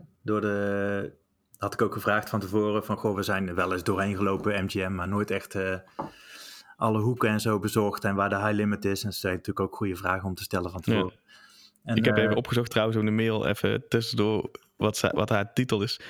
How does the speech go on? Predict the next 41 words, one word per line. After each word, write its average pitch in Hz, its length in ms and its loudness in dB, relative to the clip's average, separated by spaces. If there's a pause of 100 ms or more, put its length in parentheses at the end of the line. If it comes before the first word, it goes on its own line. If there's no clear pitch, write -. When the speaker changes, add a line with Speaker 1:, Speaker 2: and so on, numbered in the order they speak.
(300)
Speaker 2:
Director 110 560 2
of 104 160 -2
Luxury 98 560 2
Experience. 87 760 -2
Speaker 1:
Dat - 100 -4
is 120 80 0
toch 143 120 4
Speaker 2:
Echt 165 100 6
wel 123 240 4
Speaker 1:
mooi? 143 100 2
Speaker 2:
vet, - 120 -12
toch? - 340 -2
Ja. 131 140 2 (520)
Speaker 1:
<laughs> - 800 -6
Ja. 117 280 0
Speaker 2:
Met 120 100 2
die 120 100 2
rondleiding 110 460 4
Speaker 1:
Ja, 104 60 2
Speaker 2:
inderdaad, 101 200 0
ja, 110 120 2
was 101 140 -2
vet. - 120 0
Speaker 1:
een - 100 2
rondleiding 117 400 2
door, 110 280 0
eh, 110 360 0
door, 113 260 -4
langs 110 260 0
alle 113 180 0
restaurants, 127 560 0
liet 120 160 -2
ze 120 80 -2
zien 120 300 2
en, 107 160 2
eh, 101 100 0
sowieso 107 420 0
de 107 80 -4 (120)
game, 117 260 0
eh, 110 880 -4
de, 107 100 -8